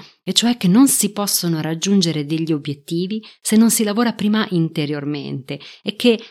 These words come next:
anche il programma nutrizionale Migliora al Mondo è destinato a fallire se non è supportato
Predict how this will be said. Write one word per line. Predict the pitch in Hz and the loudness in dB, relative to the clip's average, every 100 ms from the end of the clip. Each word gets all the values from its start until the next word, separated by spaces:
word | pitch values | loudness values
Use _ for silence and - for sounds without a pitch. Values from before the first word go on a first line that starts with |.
| _ | _
anche | 269 302 - | 0 0 0
il | 285 | -2
programma | - 175 185 196 180 170 | -2 -2 2 2 2 0
nutrizionale | 175 196 214 185 - 175 185 190 | 2 2 2 -4 -2 0 0 2
Migliora | 165 165 165 196 190 | 2 2 2 2 2
al | 165 | 0
Mondo | 165 180 220 220 247 - _ | 0 2 2 2 0 -6 _
è | 185 | -2
destinato | 214 214 247 214 180 151 - | 0 2 2 2 0 -4 -8
a | 180 | -8
fallire | 175 - 160 170 190 233 233 | -8 -4 -2 -2 0 0 0
se | - 180 | 0 2
non | 196 | 2
è | 220 | 4
supportato | - 240 226 - 262 - 160 175 - 202 | 2 0 -2 -4 -4 -2 -2 -2 -4 -6